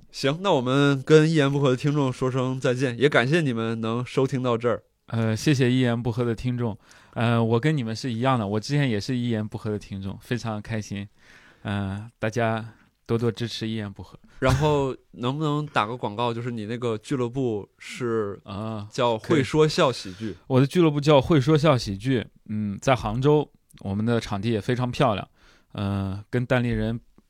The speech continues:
Speaker 2: 比差不多，嗯，都挺好，大家可以来看看我们的演出。
Speaker 1: 有，有什么渠道能看到你们的演出？
Speaker 2: 呃，只要是购票平台，<laughs> 搜会说笑都可以，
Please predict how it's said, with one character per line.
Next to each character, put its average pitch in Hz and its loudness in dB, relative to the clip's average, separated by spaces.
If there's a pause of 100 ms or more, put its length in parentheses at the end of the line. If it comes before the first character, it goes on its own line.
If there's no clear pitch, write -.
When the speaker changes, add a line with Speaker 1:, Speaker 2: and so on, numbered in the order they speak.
(140)
Speaker 2:
比 95 -8
差 - -4
不 104 -4
多， 139 -2 (320)
嗯， 95 -6 (140)
都 139 2
挺 127 -4
好， - -10 (320)
大 123 2
家 127 0
可 143 0
以 120 2
来 110 2
看 143 0
看 120 -4
我 95 -6
们 98 -6
的 120 2
演 92 -4
出。 - -10
Speaker 1:
有， 139 4
有 120 2
什 123 -2
么 143 -2
渠 131 -6
道 123 -2
能 98 -6
看 127 -8
到 101 -6
你 95 -10
们 82 -14
的 85 -12
演 85 -14
出？ - -16
Speaker 2:
呃， 120 -2 (760)
只 127 -2
要 160 6
是 147 -2 (100)
购 165 2
票 127 2
平 120 -6
台， 104 -6 (340)
<laughs> - -20
搜 - 2
会 156 2
说 147 0
笑 131 0
都 135 -4
可 117 -4
以， 95 -6